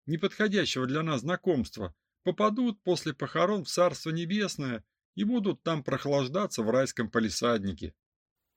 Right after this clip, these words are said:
Однажды мы с Оськой решили, что уже попали в подобное Царство Небесное.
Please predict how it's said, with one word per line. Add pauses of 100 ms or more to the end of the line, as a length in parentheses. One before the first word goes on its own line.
(140)
Однажды
мы
с
Оськой
решили,
что
уже
попали
в
подобное
Царство
Небесное.